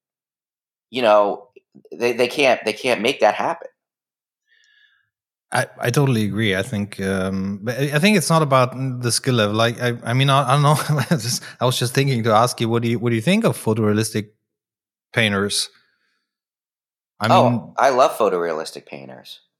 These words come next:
Speaker 2: s-, but, you know, sort of you're, you're not interested in how they actually, you know, sort of create the work. So there's a, for me personally, it's sometimes I, I, I'm, I very often, I mean, of course, I, I, I highly, uh,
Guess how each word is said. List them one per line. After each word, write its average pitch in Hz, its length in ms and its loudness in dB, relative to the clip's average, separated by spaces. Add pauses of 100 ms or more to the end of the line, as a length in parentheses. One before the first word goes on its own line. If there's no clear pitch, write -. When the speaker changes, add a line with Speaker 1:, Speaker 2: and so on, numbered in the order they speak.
(180)
Speaker 2:
s-, - 340 -4
but, 120 340 2
you 127 100 2
know, 120 120 4
sort 120 220 2
of 110 180 -2
you're, 110 460 2
you're 113 120 -2
not 110 300 2
interested 110 500 0
in 101 60 -4
how 107 260 2
they 101 200 0
actually, 101 580 -2 (140)
you 104 220 -6
know, 98 100 -2
sort 98 180 -6
of - 140 -10
create 147 320 2
the 110 60 0
work. 90 280 -4
So 98 300 -4
there's 98 320 0
a, 98 360 -2 (960)
for 170 100 2
me 220 140 4
personally, 214 360 2
it's 165 120 2
sometimes 175 380 4
I, 143 220 0
I, 160 120 0
I'm, 165 220 -2
I 147 220 2
very 160 240 4
often, 151 240 2
I 143 40 2
mean, 139 200 0
of 127 120 -6
course, 143 180 0
I, 123 100 2
I, 113 360 -4 (480)
I 117 120 -2
highly, 131 580 0
uh, 110 240 0